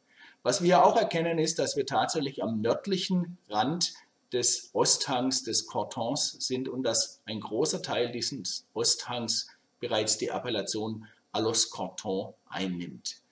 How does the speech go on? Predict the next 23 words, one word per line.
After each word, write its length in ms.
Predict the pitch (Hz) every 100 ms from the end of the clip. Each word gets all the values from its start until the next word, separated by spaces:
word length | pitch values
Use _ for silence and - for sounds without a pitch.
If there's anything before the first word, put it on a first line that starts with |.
| - - -
Tatsächlich 600 | - 151 151 190 185 208 160
haben 240 | 131 165
wir 60 | 131
hier 180 | 151
die 100 | 156
kuriose 640 | 151 - 139 139 143 165 185
Situation, 920 | - 165 156 135 131 - 120 127 135 131
dass 220 | 120 107
einige 340 | - 113 113 104
der 100 | 98
besten 460 | 131 - - 180
Premier 420 | - 120 143 139
Cru-Lagen, 680 | - 120 120 110 107 123 120 - - _ _
äh, 180 | - 104
von 300 | 98 127 110
Ladois 560 | 104 104 113 113 123 - -
wie 220 | 107 95
Maréchaux, 840 | 98 107 107 113 123 - 113 117 - - _ _ -
Topeauvert, 800 | - 135 127 107 110 123 131 - - _
La 140 | 120 98
Coutière, 680 | - 135 - 127 123 117 - _ -
Petite 480 | 123 - 139 -
Lollière 640 | 117 120 127 117 113 127